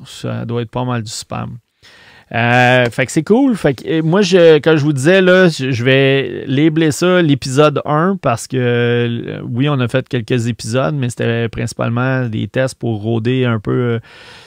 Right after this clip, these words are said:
je pense qu'aujourd'hui, on est quand même en meilleure posture. L'image est quand même bien. Euh, fait que je vais essayer de faire, euh, soit les mardis ou les mercredis.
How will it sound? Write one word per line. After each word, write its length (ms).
je 60
pense 240
qu'aujourd'hui, 680
on 300
est 80
quand 220
même 180
en 80
meilleure 300
posture. 540
L'image 500
est 160
quand 160
même 180
bien. 320
Euh, 520
fait 160
que 240
je 100
vais 100
essayer 280
de 140
faire, 440
euh, 560
soit 240
les 140
mardis 340
ou 60
les 140
mercredis. 800